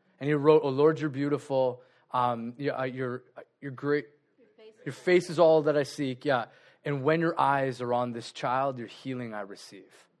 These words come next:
Speaker 1: Emphasis on healing and the anticipation of his healing now. His healing coming now.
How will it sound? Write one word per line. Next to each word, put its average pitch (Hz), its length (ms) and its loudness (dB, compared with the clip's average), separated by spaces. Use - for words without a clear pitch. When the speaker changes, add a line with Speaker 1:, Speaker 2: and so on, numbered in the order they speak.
Speaker 1:
Emphasis 156 480 -4
on 151 140 0
healing 151 500 -2
and 123 100 -6
the 123 60 -4
anticipation 135 640 -6
of 123 60 -10
his 110 100 -18
healing 123 360 -8
now. 107 240 -8
His - 120 -20
healing 139 260 -4
coming 123 420 -8
now. 90 220 -18